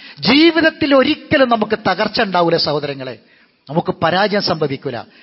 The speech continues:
മുതിർന്നവരെ ബഹുമാനിച്ചവർ, ആദരിച്ചവർ എവിടെയും തകർന്നു പോയിട്ടില്ല, ഒരു പരാജയവും അവർ നേരിട്ടിട്ടില്ല എന്ന് നമ്മൾ മനസ്സിലാക്കി വെക്കണം.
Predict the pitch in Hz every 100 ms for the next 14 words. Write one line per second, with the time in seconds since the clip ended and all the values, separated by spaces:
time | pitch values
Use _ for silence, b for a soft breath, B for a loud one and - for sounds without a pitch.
0 | B B 143 139 208 214 196 185 180 165
1 | 175 190 180 180 180 160 156 185 185 175
2 | 180 165 185 240 294 269 180 - B B
3 | - 151 151 226 214 190 180 160 143 123
4 | B B 151 170 151 151 175 196 165 196
5 | 185 170 151 151 143 185 185 165 160 160
6 | 151 143 147 131 B B - 127 127 120
7 | 117 147 127 123 113 117 101